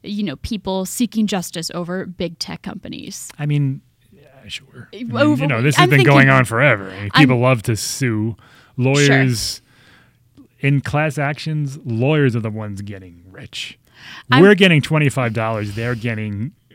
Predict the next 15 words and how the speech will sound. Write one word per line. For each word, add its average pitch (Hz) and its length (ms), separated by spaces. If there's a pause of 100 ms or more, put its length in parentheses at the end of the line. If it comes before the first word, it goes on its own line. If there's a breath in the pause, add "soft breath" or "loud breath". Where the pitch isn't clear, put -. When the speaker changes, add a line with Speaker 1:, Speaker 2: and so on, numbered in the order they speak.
Speaker 2:
I - 160
don't 120 140
know, 95 340 (160)
five - 880
percent 120 400
of 101 80
five 113 240
hundred 101 260
million. 95 480
<laughs> - 60 (400 loud breath)
You 139 120
know, 113 180
I 131 100
mean, 139 220
we're, 143 400